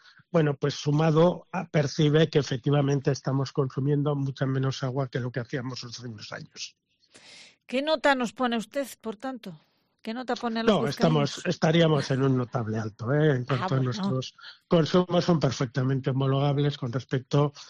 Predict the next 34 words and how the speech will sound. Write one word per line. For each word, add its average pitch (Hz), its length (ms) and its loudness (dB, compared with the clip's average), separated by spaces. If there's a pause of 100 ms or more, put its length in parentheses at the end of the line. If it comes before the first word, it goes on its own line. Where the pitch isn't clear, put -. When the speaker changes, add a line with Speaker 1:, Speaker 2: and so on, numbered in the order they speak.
(300)
Speaker 1:
a 139 160 0
las 131 220 0
sociedades 139 680 0
en 123 120 0
las 123 180 -4
que - 100 -4
estamos 120 440 -4
inmersas, 127 560 -2
Europa. 117 420 -8 (960)
Speaker 2:
El 233 240 4
consorcio 277 540 0
cierra 269 260 0
el 226 100 0
círculo 254 420 0
ocupándose 220 520 -2
del 214 100 -2
sistema 220 380 -4
integral 214 480 0
del 196 160 -6
ciclo 214 300 -4
del 208 140 0
agua 202 280 2
desde 208 240 -4
la 202 160 0
captación 240 720 -6 (400)
hasta 208 840 -2
la 202 280 -2
devolución 208 880 0
al 294 140 0
medio 277 360 -2
del 214 220 2
agua 202 300 2
tratada, 214 440 -2
¿no? 240 200 -2